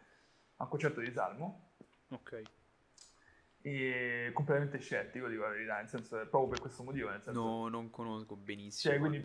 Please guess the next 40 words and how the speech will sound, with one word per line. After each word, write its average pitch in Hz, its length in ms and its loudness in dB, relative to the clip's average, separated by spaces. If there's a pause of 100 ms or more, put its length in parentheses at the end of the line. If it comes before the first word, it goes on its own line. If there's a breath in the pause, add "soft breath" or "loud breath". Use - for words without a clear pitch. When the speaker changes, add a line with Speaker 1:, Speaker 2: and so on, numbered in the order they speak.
Speaker 1:
proprio 165 220 8
ho - 20 6
Speaker 2:
personaggio. 180 280 6
Speaker 1:
detto, 170 120 8
"Guarda, 160 420 10 (200)
Salmo 139 560 6
è - 60 -2
una 131 680 0
roba 139 240 6
moderna, 110 720 2
ok, 143 260 4
può 147 120 4
essere 143 240 2
figo 156 400 10
la 143 160 10
sonorità 143 400 6
che 135 120 2
tira 139 200 2
fuori, 123 240 6
ma 123 80 -2
le 123 80 -2
tira 127 160 2
fuori 135 180 4
sempre 135 240 0
in 123 60 -6
studio." 98 520 -8 (680 soft breath)
Quello 226 220 12
che 175 80 12
lui 190 140 12
ha 170 60 12
rifatto 156 560 12
live 127 500 6
è 151 60 6
stato 151 220 6
completamente 160 460 4
riarrangiare 143 600 8
tutta 170 240 4
la 131 100 8
sua 127 120 4
roba 139 720 4